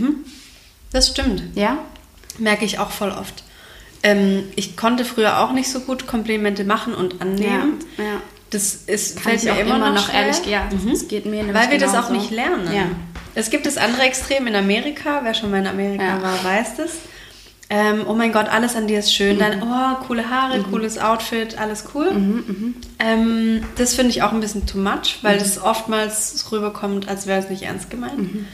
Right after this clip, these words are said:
Speaker 1: Ähm, aber so ein ernst gemeintes Kompliment
Speaker 2: Mhm.
Speaker 1: jemandem aussprechen, das ist extrem schwer.
Speaker 2: Mhm.
Speaker 1: Aber wenn man's mal geschafft hat, dann ist es für einen selber auch ein richtig
Speaker 2: Mhm.
Speaker 1: geiles Gefühl.
Speaker 2: Ja. Ja.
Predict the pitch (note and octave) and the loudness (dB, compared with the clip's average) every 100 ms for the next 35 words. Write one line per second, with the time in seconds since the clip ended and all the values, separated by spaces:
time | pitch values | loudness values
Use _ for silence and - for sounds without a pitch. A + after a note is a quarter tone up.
0 | - - - - - G3+ G#3 G3+ - G3 | -16 -18 -20 -20 0 6 6 4 2 2
1 | G3+ G3+ G3 G3 - B3+ D4 D4+ - - | 4 2 0 -2 0 4 4 4 0 -4
2 | - A#3 A3 A3 A3 A3 - G3 G3 G#3 | -4 -2 2 2 0 -4 -4 -4 -2 2
3 | A3 A#3+ G3 F#3+ F#3 F3+ - - - - | 2 4 4 4 2 0 -2 -2 -2 0
4 | G3+ F#3+ F#3+ G3 - - - - - - | 0 0 -2 -4 -10 -20 -20 -20 -20 -6
5 | G#3 G3 F3+ - F#3 - F#3+ G3 G3 - | -2 0 0 -2 -2 -2 -2 -2 -4 -4
6 | - - - A3 F#3+ G#3 A3 - - - | -4 -4 -4 -2 0 -2 -6 -14 -20 -20
7 | - - - - - G#3 A3 G#3+ A3+ B3+ | -20 -20 -20 -20 -2 2 4 6 6 4
8 | B3 A3 G3+ G3+ B3 B3 - - E4+ - | 4 2 2 0 -2 -2 -6 -4 -4 -6
9 | - - - - - - G#3 G3 - G3 | -12 -12 -14 -14 -10 -4 -2 0 -2 -2
10 | - - - F#3 F#3 G3 G#3 F#3 F3 F#3 | -4 0 2 2 4 4 4 2 0 -2
11 | F#3 G#3 A3 G3+ A#3 F3+ F3+ F3+ - - | -4 -2 0 0 2 2 2 2 0 -4
12 | - G3+ G3 - - - - - - - | -2 0 0 -6 -16 -20 -20 -20 -20 -20
13 | - - - - - - - - - A#3 | -20 -20 -20 -20 -20 -20 -20 -12 -4 -4
14 | - | -4